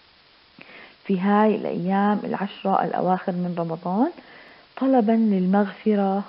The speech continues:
والثواب، يعني عشان ربنا سبحانه وتعالى يغفر له ذنوبه ويعطيه الأجر والثواب. ولم تحدد بليلة معينة. هاي نقطة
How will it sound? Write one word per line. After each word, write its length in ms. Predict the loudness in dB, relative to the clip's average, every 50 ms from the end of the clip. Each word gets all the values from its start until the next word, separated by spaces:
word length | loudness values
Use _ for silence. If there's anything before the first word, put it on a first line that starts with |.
| -4 -2
والثواب، 500 | -2 -2 -2 -2 -4 -2 -2 0 -2 -4 -6 -10 -18 -20 _ _ _ -20 -20 -20 -20 -20 _ _ -4
يعني 180 | -4 -2 -2
عشان 460 | -4 -6 -8 -6 -2 2 2 4 4 4
ربنا 260 | 2 0 0 -4 -6 -6
سبحانه 280 | -10 -6 -4 -2 -2 -2
وتعالى 460 | -2 -2 -2 -2 -2 -2 0 0 -2
يغفر 260 | -2 -2 0 2 2
له 220 | 2 4 4 4
ذنوبه 500 | 4 4 4 4 4 4 4 2 2 2
ويعطيه 1120 | 2 2 2 2 2 0 0 0 0 -2 -2 -2 -4 -4 -6 -4 -2 0 0 0 0 0
الأجر 460 | -2 -2 -2 -4 -4 -2 -4 -4 -2 -4
والثواب. 500 | -4 -6 -6 -6 -6 -4 -4 -4 -6 -8 -10 -18 _ _ _ _ -20 -20 -20 -20 -20 -20 -20 -20 -20 -20 0 6
ولم 320 | 6 8 8 8 6 4
تحدد 640 | 4 0 -4 -4 0 0 0 0 2 0 0 0 0 -2
بليلة 600 | -2 0 2 0 0 0 0 -2 0 0 0 0
معينة. 480 | 2 2 0 0 0 -2 -4 -4 -6 -8 -10 _ _ _ _ _ _ _ _ -20 -20 -20 -20 _ _ -4
هاي 380 | -2 0 2 2 2 0 0 0
نقطة 360 | 0 -2 -2 -4 -10 -14 -14